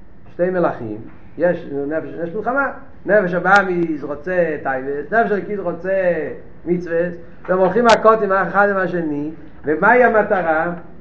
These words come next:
המטרה היא זה שלא להתלבש בנפש הבאמיס, להפך. המטרה זה לשבור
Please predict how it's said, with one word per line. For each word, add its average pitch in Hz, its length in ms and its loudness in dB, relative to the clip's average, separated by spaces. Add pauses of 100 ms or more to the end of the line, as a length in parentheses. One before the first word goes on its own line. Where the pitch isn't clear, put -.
המטרה 175 360 -4
היא 262 240 2
זה 277 220 6
שלא 262 480 6 (800)
להתלבש 202 540 6
בנפש 180 440 -2
הבאמיס, 160 520 -4
להפך. 311 460 6 (1080)
המטרה 220 560 4
זה 240 140 2
לשבור 262 280 8